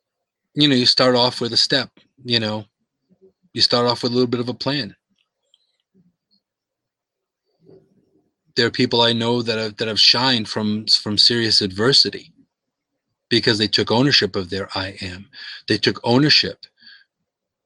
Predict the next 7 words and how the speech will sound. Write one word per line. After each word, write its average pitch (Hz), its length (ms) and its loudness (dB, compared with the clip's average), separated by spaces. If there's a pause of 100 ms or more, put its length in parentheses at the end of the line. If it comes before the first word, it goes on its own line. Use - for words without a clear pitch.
(960)
They've 120 180 2
used 117 260 2
the 120 60 -2
power 117 340 2
of 107 140 -4
words 113 320 0
to 104 440 -4